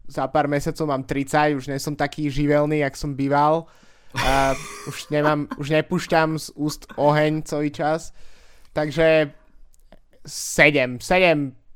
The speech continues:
solidný, solidných sedem, pretože tie dresy sú fakt v pohode. A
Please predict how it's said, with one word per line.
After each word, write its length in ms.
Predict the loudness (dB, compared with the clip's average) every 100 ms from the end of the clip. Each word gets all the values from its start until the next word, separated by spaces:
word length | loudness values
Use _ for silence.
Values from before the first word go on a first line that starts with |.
| -4
solidný, 640 | 4 6 6 4 -2 -4 -12 -20
solidných 480 | -8 4 4 6 2
sedem, 520 | -2 0 2 2 2
pretože 360 | 0 -4 -4 -6
tie 120 | -4
dresy 320 | -2 -2 -2
sú 160 | -6 -8
fakt 280 | -4 -6 -8
v 100 | -8
pohode. 440 | 0 2 4 2 0 -2 _ -20 _ _ _ _ _
A 140 | 2